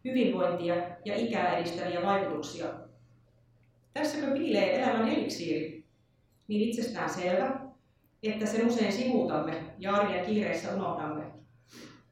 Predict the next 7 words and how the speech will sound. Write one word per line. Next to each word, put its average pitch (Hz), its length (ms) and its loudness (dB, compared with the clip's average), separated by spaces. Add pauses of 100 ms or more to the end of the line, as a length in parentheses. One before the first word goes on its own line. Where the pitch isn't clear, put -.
(1300)
Meissä 233 320 2
jokaisessa 196 640 2
piilee 190 360 2
välittämisen, 170 680 -2 (340)
inhimillisen 190 580 2
kohtaamisen 180 640 -2
potentiaali. 170 720 -2